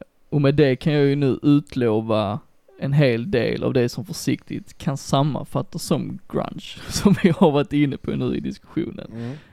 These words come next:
Speaker 1: Eh, men kanske då mer åt alternativa, den alternativa rocken, så att säga.
Speaker 2: Mm, jag sk-, jag sk-, ja, mm.
Speaker 1: Ja. Och det är lite roligt för The Grand New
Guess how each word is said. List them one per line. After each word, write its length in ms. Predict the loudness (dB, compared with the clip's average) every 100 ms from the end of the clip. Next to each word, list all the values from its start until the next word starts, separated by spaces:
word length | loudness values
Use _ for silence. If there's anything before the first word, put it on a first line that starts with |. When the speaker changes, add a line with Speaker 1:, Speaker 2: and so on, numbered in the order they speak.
| _
Speaker 1:
Eh, 340 | -4 -2 -2 -4
men 160 | -6
kanske 480 | -2 0 2 2 0
då 220 | 2 4
mer 500 | 4 2 0 0 0 0
åt 360 | 0 -4 _ -8
alternativa, 1200 | -6 -6 -8 -10 -6 -4 -4 -4 -6 -6 -10 -10 -6
den 120 | -2
alternativa 480 | -2 -2 -2 -2 2
rocken, 480 | 2 0 -10 -16 -18 -20 -20 -20 -20 -20 -20 -20 -20 -20 _
så 80 | -12
att 40 | -8
säga. 280 | -8 -10 -18 -20 -20 -18
Speaker 2:
Mm, 360 | -16 -16 -18 -20 -12
jag 160 | -12
sk-, 80 | -14 _
jag 200 | -16 -16
sk-, 220 | -18 -20 -16
ja, 240 | -14 -14 -14
mm. 200 | -16 -16 _ _ _ _ -10
Speaker 1:
Ja. 180 | -10 -10 -14 -20 -20 -20
Och 140 | -6 0
det 20 |
är 40 |
lite 160 | 2 2
roligt 320 | 4 4 2
för 120 | -6
The 80 | -10
Grand 280 | -4 -2 0
New 120 | -2